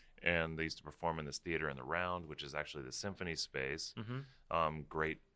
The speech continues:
Speaker 1: lavish productions and
Speaker 2: Mm-hmm.
Speaker 1: stuff like that back when the budgets were a little bit higher.
Speaker 2: Yeah, yeah.
Speaker 1: And, um, so they, uh,
Speaker 2: Is it still a place to make a career? Like, if you were to move there again and start over, would you have the same experience?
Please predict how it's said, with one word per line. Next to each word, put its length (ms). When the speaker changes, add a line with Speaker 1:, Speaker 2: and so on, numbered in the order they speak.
Speaker 1:
lavish 400
productions 580
and 120
Speaker 2:
Mm-hmm. 80
Speaker 1:
stuff 200
like 160
that 220
back 180
when 360
the 60
budgets 400
were 120
a 60
little 180
bit 140
higher. 300
Speaker 2:
Yeah, 220
yeah. 280
Speaker 1:
And, 460
um, 420
so 140
they, 400
uh, 260
Speaker 2:
Is 140
it 100
still 220
a 40
place 260
to 100
make 180
a 60
career? 400
Like, 140
if 140
you 80
were 60
to 60
move 280
there 160
again 240
and 120
start 280
over, 200
would 160
you 60
have 180
the 60
same 220
experience? 560